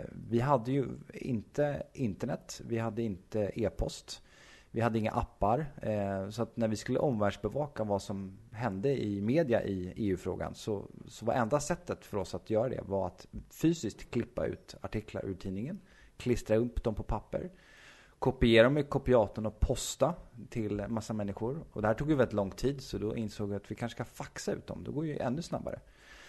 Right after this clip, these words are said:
Så då köpte vi, eh, femhundra faxar som vi ställde ut till våra företrädare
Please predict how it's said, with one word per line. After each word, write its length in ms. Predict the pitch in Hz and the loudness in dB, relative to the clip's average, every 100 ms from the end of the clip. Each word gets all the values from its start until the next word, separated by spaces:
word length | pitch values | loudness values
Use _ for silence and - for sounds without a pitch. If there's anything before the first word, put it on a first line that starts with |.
| - - - | -16 -16 -18
Så 160 | - 110 | -8 0
då 260 | 117 135 | 4 4
köpte 500 | - - 139 - - | 2 0 -2 -2 0
vi, 320 | 147 147 127 117 | 4 4 6 6
eh, 260 | 107 101 | 4 2
femhundra 800 | 90 - 147 143 117 113 104 104 | -4 2 4 4 4 0 2 0
faxar 400 | - 120 - 135 | 0 -4 -4 -6
som 160 | - 98 | -4 -6
vi 60 | |
ställde 280 | 92 - 101 | -4 -2 0
ut 180 | 117 113 | -2 -2
till 140 | 95 | -4
våra 380 | 90 92 90 85 | -4 -4 -4 -4
företrädare 920 | - 107 92 - 117 110 95 92 101 | -2 0 2 2 0 0 0 -2 -4